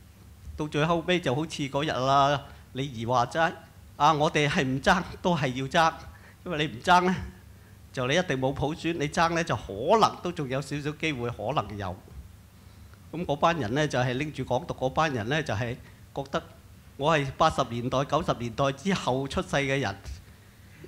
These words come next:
我係呢，大學畢業呢，三年都可能買唔到間自己嘅居屋，如果抽唔到嘅話，買唔到自己嘅屋。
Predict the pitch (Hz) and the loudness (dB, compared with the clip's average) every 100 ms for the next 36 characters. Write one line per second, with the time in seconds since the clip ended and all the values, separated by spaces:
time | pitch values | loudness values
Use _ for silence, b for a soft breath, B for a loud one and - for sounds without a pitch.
0 | - 139 165 143 170 170 - - - - | -8 0 2 4 4 2 0 -8 -8 0
1 | 135 143 139 202 143 160 185 - B B | 4 6 4 2 4 4 4 2 B B
2 | B - - 180 151 131 156 160 160 117 | B -6 2 6 6 6 4 6 4 4
3 | 127 143 127 147 156 156 131 165 147 131 | 4 2 2 2 0 0 -4 -4 -4 -4
4 | - 151 151 156 - - - - B B | -2 0 0 -2 -14 -20 -20 -20 B B
5 | - 135 151 160 120 113 127 139 127 131 | -8 -4 -2 -2 -2 -2 0 2 4 4
6 | 147 135 123 143 147 127 127 135 151 | 4 0 -2 -4 -6 -6 -2 0 0